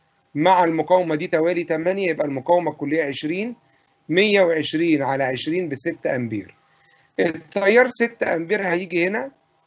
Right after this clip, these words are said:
أنت لسه قايل إن المقاومة المكافأة هنا يا جماعة اتناشر، تمام؟ المقاومة المكافأة هنا اتناشر، هتقول لي اي تربيع اللي هو ستة تربيع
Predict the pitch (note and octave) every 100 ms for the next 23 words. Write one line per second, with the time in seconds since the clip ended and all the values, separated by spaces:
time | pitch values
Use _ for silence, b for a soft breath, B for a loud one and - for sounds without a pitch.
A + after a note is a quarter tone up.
0 | _ D#3+ D3+ F3 G#3 - G3 G3+ F#3 E3+
1 | D#3 D3+ D3+ G3 F3+ E3 D3 F3+ - D#3
2 | F3 F3 E3 D3+ F#3 G3+ A3 b b b
3 | _ F#3+ F#3 G3 D3+ B2+ - _ _ _
4 | _ _ D#3 F3+ F#3+ A#3 A3+ _ b b
5 | b b - D3+ D3+ G3 B3 B3+ A3+ F#3+
6 | A3+ - F3 G3 G3+ F#3+ F3+ F3+ F#3 A3+
7 | A3 b b - D3+ - G#3+ F3 E3 -
8 | G#3+ A#3+ - G#3+ G#3+ F3+ D#3 G3+ G#3 A3+
9 | A3+ - _ _ _ C#3 D3+ F3 D#3+ G3
10 | G3+ - G3 E3+ E3+ D#3 D3+ D#3 G3 G#3
11 | A3 A#3 B3